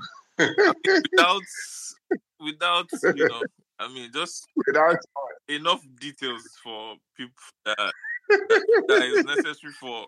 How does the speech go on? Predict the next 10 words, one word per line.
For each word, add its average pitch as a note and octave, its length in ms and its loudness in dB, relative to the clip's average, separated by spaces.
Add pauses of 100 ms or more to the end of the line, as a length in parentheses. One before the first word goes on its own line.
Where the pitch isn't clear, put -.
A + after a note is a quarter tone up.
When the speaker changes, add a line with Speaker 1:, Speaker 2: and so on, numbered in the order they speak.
(100)
Speaker 2:
an A#2 200 -10
audience. B2+ 640 -14
<laughs> - 40 -12 (1000)
So G4+ 680 2
let's G4 460 4
expose - 340 -10
Speaker 1:
Are - 140 4
you D#3+ 100 6
Speaker 2:
something. - 100 4
Speaker 1:
bri-, - 200 4